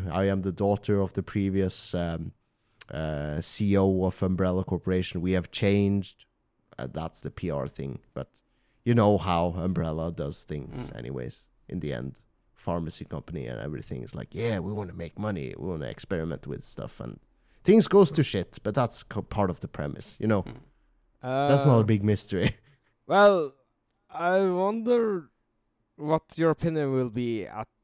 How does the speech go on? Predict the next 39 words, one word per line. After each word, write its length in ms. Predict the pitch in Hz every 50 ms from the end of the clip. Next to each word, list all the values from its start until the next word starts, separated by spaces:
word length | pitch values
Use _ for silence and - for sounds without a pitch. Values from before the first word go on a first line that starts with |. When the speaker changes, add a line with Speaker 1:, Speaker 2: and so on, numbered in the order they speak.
| _ _ _ _ _ _ _ _ _ _ _ _ _ _ _ _ _ _ _ _ _ _ _ 120
Speaker 3:
the 160 | 127 143 127
end 380 | 120 131 120 113 101 92 95 92
game, 600 | 104 90 87 87 101 110 110 117 117 113 110 113 - -
I 60 | 101
would 180 | 104 104 107 110
say. 100 | 110 120 127
Speaker 1:
Yeah, 140 | 160 175 185
well, 260 | 185 180 180 175 131
uh, 200 | 110 156 165 - - _ _ _ _ _ _ _ - - 165 175
Speaker 3:
Because 360 | - - 170 175 208 208 202
Speaker 1:
mind 340 | 180 185 180 180 175 151 143 147
you, 280 | 160 151 147 143 123 -
uh, 200 | 135 135 131 - - -
consider 540 | - 175 175 165 - - 185 185 165 165 160
this, 260 | 147 147 143 135 - -
I've 160 | 143 147 139
watched 320 | 127 123 135 127 - - -
<clears throat> 220 | - 123 113 - -
three 320 | - - 127 123 113 104
episodes, 720 | 95 - - 82 - - 73 65 57 - - - - - -
uh, 120 | 104 113 113
Speaker 3:
Ye-, 140 | - 101 98
Speaker 1:
just 320 | 92 113 113 - - -
now. 240 | 104 78 - - - -
Speaker 3:
yeah, 120 | 165 180 185
because 280 | - 185 185 165 -
Speaker 1:
Uh, 60 | 175
Speaker 3:
it's 160 | 175 185 - -
ge-, 40 | -
Speaker 1:
so, 240 | 170 - 95 - 85 151
Speaker 3:
it's 120 | 147 - 92
Speaker 1:
so 20 | -
Speaker 3:
getting 340 | - 165 151 - 160 151 143
shit 460 | - - - - - 170 151 - -
on 240 | 131 120 123 127 123
in 280 | 123 123 123 127 127 -
every 420 | - 123 127 120 120 127 127 123 120
single 320 | - - 127 117 120 120
corner. 500 | - - 123 117 110 107 104 120 160 -